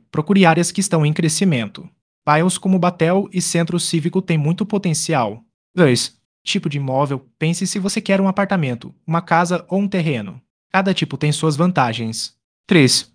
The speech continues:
Preço. Estabeleça um orçamento. Não se deixe levar pela emoção na hora de comprar. Quatro. Condições do imóvel. Verifique se há necessidade de reformas. Um imóvel que precisa de muitas mudanças pode custar mais no final.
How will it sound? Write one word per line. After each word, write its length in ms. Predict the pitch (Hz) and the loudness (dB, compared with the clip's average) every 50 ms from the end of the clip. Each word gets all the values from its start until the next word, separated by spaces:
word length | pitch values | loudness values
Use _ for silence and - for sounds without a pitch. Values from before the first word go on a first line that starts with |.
| _ _ _ _ _ | _ _ _ _ _
Preço. 480 | - 208 214 214 202 - - 185 175 - | 2 4 4 4 4 2 0 -4 -4 -4
Estabeleça 520 | - 151 - - 165 147 151 143 139 - 180 | -4 -2 0 2 2 4 4 2 4 4 2
um 80 | 180 | 4
orçamento. 560 | 180 180 - - 170 139 113 110 113 - 131 - _ _ _ _ _ _ _ - | 4 4 4 2 2 2 0 -2 -4 -8 -16 -20 _ _ _ _ _ _ _ 0
Não 120 | 143 156 160 | 2 2 4
se 120 | - 240 | 4 2
deixe 280 | 202 208 202 190 - 202 | 4 4 4 4 4 4
levar 320 | 190 190 165 147 131 123 | 4 4 4 4 2 2
pela 240 | - - 139 131 143 | 0 0 0 2 2
emoção 320 | 156 165 156 - 170 170 | 2 2 2 2 2 4
na 100 | 175 180 | 4 6
hora 180 | 165 175 185 196 | 6 6 4 4
de 80 | 180 190 | 2 2
comprar. 560 | 185 - 160 143 143 127 117 113 110 104 - _ _ _ _ _ _ _ | 0 0 0 0 0 0 0 -2 -4 -8 -12 _ _ _ _ _ _ _
Quatro. 320 | 170 156 131 - 117 113 - _ _ _ _ _ _ _ | 0 0 0 0 -6 -14 -18 _ _ _ _ _ _ _
Condições 520 | - 254 254 247 226 - - 175 170 143 | -2 0 2 2 2 2 4 2 2 2
do 80 | 143 147 | 2 2
imóvel. 500 | 151 143 131 127 135 127 127 113 - _ _ - | 2 4 4 4 4 4 0 -4 -6 _ _ 0
Verifique 400 | 165 170 175 - 190 185 - 214 | 2 2 4 2 2 2 2 0
se 160 | - - 185 | 0 2 2
há 60 | 160 | 4
necessidade 640 | 160 160 156 - 196 190 - 185 147 151 160 165 180 | 4 2 2 2 0 0 0 4 6 6 6 6 4
de 100 | 160 175 | 4 4
reformas. 800 | 156 175 165 - - 143 120 107 101 107 110 120 - - - _ _ _ _ _ _ - | 4 4 2 2 2 2 2 0 -2 -6 -8 -8 -8 -10 -12 _ _ _ _ _ _ 2
Um 80 | 180 202 | 4 4
imóvel 380 | 202 165 151 160 170 165 185 | 6 6 6 6 6 6 4
que 140 | 180 - 185 | 4 2 0
precisa 400 | - 185 196 190 - 185 170 185 | 2 2 2 2 2 2 2 2
de 80 | 170 175 | 4 4
muitas 420 | 156 156 196 233 233 247 226 - | 4 4 2 2 2 2 2 2
mudanças 480 | 190 196 175 156 165 170 165 190 175 - | 2 2 4 4 4 4 2 0 -2 -2
pode 300 | - - 202 208 202 220 | 0 2 2 4 4 2
custar 400 | 220 226 190 - - 151 139 131 | 0 0 0 0 2 2 2 2
mais 260 | 127 123 131 139 143 | 2 2 0 0 0
no 80 | 135 127 | -2 -4
final. 640 | - - 139 131 135 135 123 110 104 - - 131 | -4 -4 -2 -2 0 0 0 -2 -2 -4 -8 -12